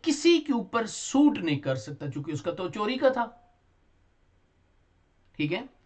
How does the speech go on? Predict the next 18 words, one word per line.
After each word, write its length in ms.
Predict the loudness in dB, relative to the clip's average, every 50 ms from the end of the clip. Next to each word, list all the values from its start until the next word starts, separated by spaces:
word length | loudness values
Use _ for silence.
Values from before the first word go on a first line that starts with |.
| _ _ _ _ _ _ _ -8 -2
लेकिन 380 | 2 2 2 4 4 2 2 2 0 0
बी 280 | 2 4 6 6 6 6
का 120 | 4 2
चोरी 320 | 0 0 -2 -2 -2 -2 -2
का 120 | -2 -2
नहीं 180 | -2 -2 -2 -4
था, 160 | -6 -6 -8 -6
उसने 380 | -8 -8 -8 -6 -4 -4 -4 -4
तो 180 | -4 -6 -6 -6
बिल्कुल 500 | -4 -6 -8 -8 -8 -6 -6 -6 -6 -6
in 180 | -6 -6 -6 -6 -2
due 260 | 2 4 6 6 6 4 2 0
course, 340 | -2 -2 -2 -2 -4 -8 -12 -6
गुड 300 | 2 6 6 6 6 4
फेथ 400 | -2 0 0 0 0 -2 -4 -6
के 120 | -8 -8 -8
साथ 380 | -6 -8 -8 -10 -10 -12 _ _ _ _ _ _ _ _ _ _ _ _ _ _ _ _ _ _ _ _ _ _ _ _ _ _ _ _ _ _ _ _ _ _ _ _ 2
और 260 | 6 8 10 10 8